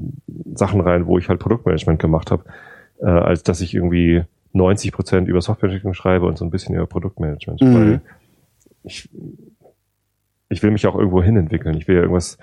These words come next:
Speaker 1: Neues lernen. Jetzt bei Adobe bin ich jetzt seit einem Jahr angestellt als Agile Coach. Äh, und das ist wieder eine, eine neue Sache, die ich da mache. So, das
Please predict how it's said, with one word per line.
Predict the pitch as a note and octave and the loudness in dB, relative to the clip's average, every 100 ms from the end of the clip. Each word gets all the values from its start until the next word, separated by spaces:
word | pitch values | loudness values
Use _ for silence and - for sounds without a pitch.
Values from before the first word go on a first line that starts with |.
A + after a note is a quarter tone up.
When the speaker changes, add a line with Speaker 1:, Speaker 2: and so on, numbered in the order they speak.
| - _ _ - | -20 _ _ -2
Speaker 1:
Neues | F#2 F#2 F2 F#2 | 2 4 2 2
lernen. | G2 F2+ D#2 | 2 2 0
Jetzt | D#2 | -2
bei | F2 | -2
Adobe | F2 F#2 F#2 G2 F#2 | 0 0 2 4 2
bin | C3 - F#2 | 0 -4 -2
ich | F2 | -2
jetzt | F#2+ - | -2 -2
seit | F2+ | -2
einem | - F2+ F#2 | 2 2 4
Jahr | F2+ F2 F2 | 4 4 2
angestellt | F2+ E2+ F#2 F2+ - | 0 0 0 0 0
als | F2 E2+ | -4 -2
Agile | F2 E2 | -2 -2
Coach. | - A2+ - - - - - _ _ | 0 0 -2 -12 -20 -20 -20 _ _
Äh, | - F2 | -2 0
und | F2+ | 0
das | F2 | -2
ist | E2 | 0
wieder | G2+ | 2
eine, | G2+ E2+ - | 2 2 0
eine | F2+ | 0
neue | E2+ E2+ F2 | 4 4 4
Sache, | F2+ G2+ | 2 0
die | E2+ | -2
ich | D#2 | -2
da | D#2 | -2
mache. | D2+ D#2 D#2+ - _ _ _ | -4 -6 -10 -12 _ _ _
So, | - | -8
das | C2 E2 | -6 -8